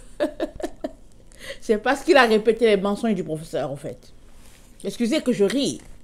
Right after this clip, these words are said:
mais il a répété les mensonges du professeur.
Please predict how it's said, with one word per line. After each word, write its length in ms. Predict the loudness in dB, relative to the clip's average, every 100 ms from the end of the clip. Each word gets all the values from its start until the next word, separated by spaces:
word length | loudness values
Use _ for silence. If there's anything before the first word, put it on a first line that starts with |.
| -20 -20 -20 -20 -2
mais 140 | 0 6
il 160 | 8
a 80 | 8
répété 480 | 6 0 0 0 4
les 100 | 4
mensonges 280 | 2 -4 -8
du 80 |
professeur. 380 | -8 -12 -12 -16